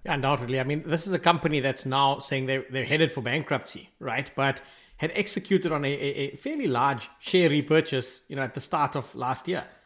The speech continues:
So, you know, it's just a poor allocation of capital. I mean, I, I wanna, before we even drop this point, Ghost, I wanna highlight two things, because you've mentioned the stock-based compensation and how that flatters the cash flow position of a company. I mean, it's something we've covered a lot. But maybe a step further is,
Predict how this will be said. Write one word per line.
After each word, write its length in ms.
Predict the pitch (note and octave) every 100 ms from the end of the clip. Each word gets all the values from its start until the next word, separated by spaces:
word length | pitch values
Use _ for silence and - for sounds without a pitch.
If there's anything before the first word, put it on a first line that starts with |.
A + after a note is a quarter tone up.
| _ _ _
So, 440 | - F#3 F3 F#3 F#3
you 80 | G#3
know, 60 | -
it's 300 | - - -
just 220 | C4 -
a 40 |
poor 240 | - - G3
allocation 520 | D#3 D#3+ C#3+ C#3+ D3+
of 100 | A#2+
capital. 300 | C3+ C3+ C3
I 80 | D3+
mean, 160 | G#3+ -
I, 60 | -
I 80 | G#3
wanna, 160 | C4+
before 280 | D#4+ - A#3
we 80 | G#3
even 200 | F#3 D#3
drop 240 | B2 B2 -
this 160 | C#3
point, 260 | - - -
Ghost, 220 | - -
I 60 | E3
wanna 180 | C#4
highlight 460 | A3+ F#3 C#3 B2+ -
two 100 | C3+
things, 240 | - -
because 320 | - D3 C#3 D3
you've 100 | C3+
mentioned 520 | D#3 A#3+ - G3 - - - _
the 80 | C#3+
stock-based 520 | - E3 - D3 C#3
compensation 840 | D3 C3 D#3+ C#3+ B2+ B2 B2 B2+ - - - -
and 100 | A2+
how 160 | C#3
that 180 | D3 C#3
flatters 600 | - D3+ C#3 D3+ C3 - - -
the 60 |
cash 260 | - C#3 C#3
flow 220 | - D3+
position 400 | - B2 C3+ C3
of 100 | B2
a 40 | B2+
company. 460 | A#2 A2+ A2 B2+
I 40 | A#2+
mean, 160 | C3
it's 120 | C3
something 240 | - D#3+ D#3
we've 160 | C#3
covered 220 | - C3+ C#3
a 60 |
lot. 340 | B2+ G#2+ - -
But 200 | E3 E3+ - -
maybe 220 | E3+ C#4 D#4
a 80 |
step 260 | - - -
further 420 | - A3 E3 G#2 -
is, 240 | C#3+ -